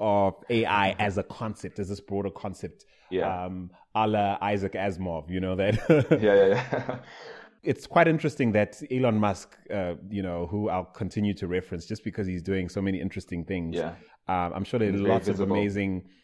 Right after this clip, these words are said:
Speaker 1: Africans and, and, and people around the world doing interesting things around A I, um,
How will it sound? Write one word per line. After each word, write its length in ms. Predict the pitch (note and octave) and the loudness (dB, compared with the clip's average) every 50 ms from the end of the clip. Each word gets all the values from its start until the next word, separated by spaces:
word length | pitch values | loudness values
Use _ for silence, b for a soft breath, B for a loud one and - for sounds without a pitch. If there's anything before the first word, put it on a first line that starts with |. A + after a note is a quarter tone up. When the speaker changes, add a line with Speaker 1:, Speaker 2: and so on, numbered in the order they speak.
| b b b - | b b b -4
Speaker 1:
Africans 560 | G2 G2+ - - - - G#2+ G2 F#2+ F2 E2+ | -2 -2 -2 -4 -4 -4 -2 -2 -2 -2 -4
and, 360 | F2+ F2 F2 F2 E2+ E2+ E2 | -4 -4 -4 -4 -6 -6 -8
and, 200 | - D#2+ E2+ D#2 | -8 -8 -8 -8
and 120 | - F2 F2 | -8 -8 -8
people 220 | - G#2+ - G#2+ | -6 -6 -4 -2
around 240 | F#2 F#2 F#2+ F#2+ F#2 | -2 -2 -2 -2 -2
the 60 | F2+ | -2
world 260 | F2 F2 G2 F#2 E2+ | -2 0 0 0 0
doing 160 | E2+ F#2 F2+ F2+ | 0 -2 -2 -2
interesting 460 | F2+ F#2+ F2+ F#2+ F2 - G2 F2+ D#2+ | -4 -4 -4 -6 -6 -6 -6 -6 -4
things 240 | - G2 F#2 E2 F2 | -2 -4 -2 -2 0
around 260 | F2 F2 F2 F2 E2+ | 0 0 0 0 -2
A 220 | B1+ E2+ F2 - | -2 -2 -2 -2
I, 420 | - F2 E2+ E2+ E2 E2 E2 E2+ - - | -2 -2 -2 -2 -2 -4 -4 -6 -8 -8
um, 400 | E2 E2 D#2+ D#2+ E2 D#2+ D#2+ E2 | -10 -8 -8 -8 -8 -10 -10 -12